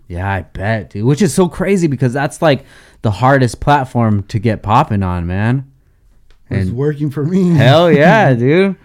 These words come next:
Speaker 1: Telling you, bro, people are, people are loving this, this real content, you know, and whatever it is.
Speaker 2: But with me, it's gonna be different because, um, right now I'm on parole, so I'm limited.
Speaker 1: Yeah,
Speaker 2: So everything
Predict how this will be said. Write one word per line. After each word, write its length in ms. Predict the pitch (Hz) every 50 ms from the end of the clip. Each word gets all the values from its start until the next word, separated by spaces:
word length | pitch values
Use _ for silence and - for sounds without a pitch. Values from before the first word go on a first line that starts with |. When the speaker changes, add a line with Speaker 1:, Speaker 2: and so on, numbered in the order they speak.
| _ _ _ _
Speaker 1:
Telling 300 | - - 123 135 160 156 135
you, 60 | 120
bro, 220 | 104 123 123 123
people 300 | 113 127 127 120 - 135
are, 220 | 131 123 120 110 78
people 320 | - - 127 127 - 123
are 140 | 120 117 110
loving 380 | 107 107 117 113 120 113 107
this, 240 | 101 98 95 - -
this 320 | - - 107 107 92 - 101
real 200 | 107 107 107 104
content, 680 | - - 107 107 117 120 113 - 95 82 - - -
you 100 | - 98
know, 80 | 98 95
and 160 | 95 98 90
whatever 480 | 98 104 95 101 107 104 92 95 95 92
it 60 | 98
is. 320 | 113 117 101 92 - - - -
Speaker 2:
But 140 | 180 180 185
with 300 | 175 170 185 156 131 190
me, 300 | 202 233 262 277 285 254
it's 80 | 185
gonna 220 | 175 214 233 240 202
be 140 | 185 208
different 440 | 147 127 190 202 202 - 214 208 180
because, 400 | 165 147 135 - 170 156 139 131
um, 140 | 147 135 135
right 160 | 151 175 190
now 160 | 202 214 208
I'm 80 | 190 175
on 100 | 156 135
parole, 460 | 131 - 135 127 139 175 190 202 196
so 220 | 202 - - 151 139
I'm 180 | 135 131 127 131
limited. 640 | 143 147 156 160 160 151 143 123 110 113 107 -
Speaker 1:
Yeah, 260 | - 104 92 87 85 82
Speaker 2:
So 120 | - 98
everything 220 | - 196 208 -